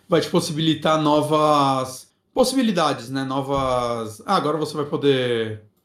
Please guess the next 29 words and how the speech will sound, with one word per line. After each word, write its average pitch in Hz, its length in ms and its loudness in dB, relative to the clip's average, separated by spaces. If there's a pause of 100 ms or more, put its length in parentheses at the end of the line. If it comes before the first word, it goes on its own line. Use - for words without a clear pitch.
(500)
abrir, 156 500 2
tipo, 143 440 -10
se - 160 -2
locomover 196 480 4
de 165 80 0
uma 151 80 0
forma 135 220 -4
diferente, 151 1000 -2 (220)
interagir 156 600 0
com 175 140 -6
coisas 143 280 -2
diferentes, 165 600 -4
né? 165 140 -4
O 160 60 -2
que 185 100 -6
vão 180 120 -4
fazer 180 160 0
você 175 340 0 (160)
reexplorar 190 640 2
o 170 60 2
mundo 165 320 -2
pra 170 160 -2
querer, 156 880 -2
sei 170 140 -2
lá, 127 260 -4
dar 147 240 -2
mais 139 160 0
level 131 240 0
up. 160 560 2